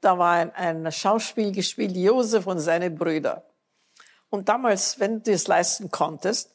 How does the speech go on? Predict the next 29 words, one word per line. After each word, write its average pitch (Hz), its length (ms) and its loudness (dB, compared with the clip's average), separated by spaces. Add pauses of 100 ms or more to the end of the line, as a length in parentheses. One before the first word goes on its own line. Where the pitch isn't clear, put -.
(140)
und 170 200 -4
jüdisch 165 360 0
warst, - 300 -2 (380)
war 202 140 4
immer 247 260 0
ein, 180 180 -2 (220)
ein 156 400 -4
armer 202 320 4
Schüler 190 420 0
in 175 140 -4
deinem 160 340 2
Haus, 220 280 2
der 180 180 2
konnte 180 420 -2
Tora 180 380 4
lernen, 185 580 0
ohne 202 320 2
arbeiten 160 400 2
zu 147 220 -4
gehen. 143 360 -6
Ja? 233 180 -4 (600)
Also 196 280 0
nachdem 180 720 0 (520)
das 160 200 0
Schauspiel 160 440 0
fertig 226 460 0
ist, 262 300 -2 (600)
geht 190 220 -2
mein 165 380 -2